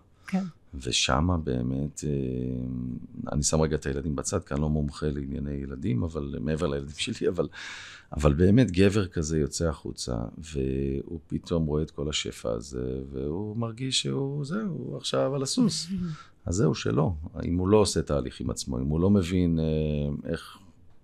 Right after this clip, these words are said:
Speaker 2: לוקחים כלים ולומדים מטעויות, אם לא לומדים להירגע, לנשום,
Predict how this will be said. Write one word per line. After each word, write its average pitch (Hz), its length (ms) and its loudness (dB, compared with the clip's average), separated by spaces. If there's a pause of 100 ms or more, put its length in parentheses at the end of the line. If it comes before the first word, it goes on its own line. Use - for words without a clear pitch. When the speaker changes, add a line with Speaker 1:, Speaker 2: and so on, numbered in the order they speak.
Speaker 2:
לוקחים 82 340 2
כלים 85 420 0
ולומדים 78 400 -2
מטעויות, 55 580 -4 (760)
אם 87 100 8
לא 90 120 8
לומדים 85 480 4 (220)
להירגע, 69 520 -2 (280)
לנשום, 65 600 -2